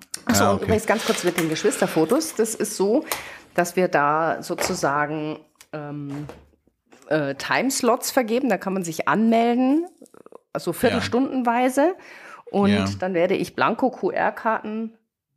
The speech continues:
Speaker 1: bereithalten.
Speaker 2: Mhm.
Speaker 1: Und da müssen dann die Eltern
Speaker 2: Mhm.
Speaker 1: ihren Namen ei-, selber eintragen.
Speaker 2: Mhm.
Speaker 1: Samt E-Mail-Adresse, den, die ich ja dann habe, wenn ich den Q-R-Code abfotografiere. So dass ich eben da schon
Speaker 2: Ja.
Speaker 1: mal die, die, äh,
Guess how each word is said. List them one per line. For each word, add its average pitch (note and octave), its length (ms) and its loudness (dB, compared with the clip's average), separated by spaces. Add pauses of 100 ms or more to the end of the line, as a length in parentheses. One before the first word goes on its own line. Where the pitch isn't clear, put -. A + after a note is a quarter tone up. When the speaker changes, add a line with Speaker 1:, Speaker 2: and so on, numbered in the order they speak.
(140)
Speaker 1:
bereithalten. F3+ 760 0
Speaker 2:
Mhm. B3+ 60 -8 (280)
Speaker 1:
Und F3 140 -12
da - 40 -4
müssen F#3 240 -6
dann E3 120 0
die D#3 80 2
Eltern F3+ 380 2
Speaker 2:
Mhm. - 40 -2
Speaker 1:
ihren D3+ 400 0
Namen D3 400 2
ei-, - 160 -6
selber F3 300 0
eintragen. G3 720 0 (920)
Speaker 2:
Mhm. F#2+ 140 -2
Speaker 1:
Samt E3 420 0
E-Mail-Adresse, G#3 880 2 (220)
den, E3 240 -2
die F3+ 180 -6
ich E3 100 -6
ja E3 80 4
dann D#3 280 2
habe, F3 500 4
wenn D3 160 0
ich C#3+ 180 -8
den C#3 280 -6
Q-R-Code - 580 -2
abfotografiere. B3+ 880 0 (1800)
So - 160 -8
dass D#3 140 -8
ich E3 140 -4
eben E3 200 -2
da D3 220 2
schon A3 140 2
Speaker 2:
Ja. F#3 120 4
Speaker 1:
mal F3 100 0
die, D#3 320 2
die, C#3+ 280 -6
äh, D3 680 -4